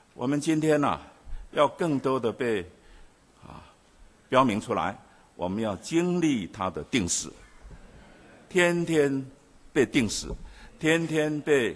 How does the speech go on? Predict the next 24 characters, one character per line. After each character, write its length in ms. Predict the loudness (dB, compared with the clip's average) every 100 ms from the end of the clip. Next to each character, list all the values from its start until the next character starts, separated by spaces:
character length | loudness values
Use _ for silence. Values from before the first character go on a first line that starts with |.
| -6
置 280 | -6 0 2
于 60 | 6
死 220 | 4 4
地， 220 | 0 -2 -4 -20 _ _ -20 -20 -20 -20 -12
我 120 | -8
们 100 | -6
就 160 | -6 -6
会 160 | -4
有 160 | -6 -6
一 80 | -8
些 300 | -8 -8 -10 -16 _ _ _ _
复 240 | -18 -10 -10
活 240 | -6 -8
的， 180 | -6 -8 -10 -20 _ _ _ _ -18
啊， 180 | -18 -18 -20 _
显 280 | -16 -8 -6
明。 260 | -6 -8 -10 _ _ _ _ _ _ -20
啊， 140 | -18 -18 -20 -20 -20
这 140 | -8 -2
个 100 | -2
钉 240 | 0 0
死 260 | 0 -10 -14 -18 -20 -20 _ _ _ -8
不 160 | -6
是， 340 | -6 -6 -6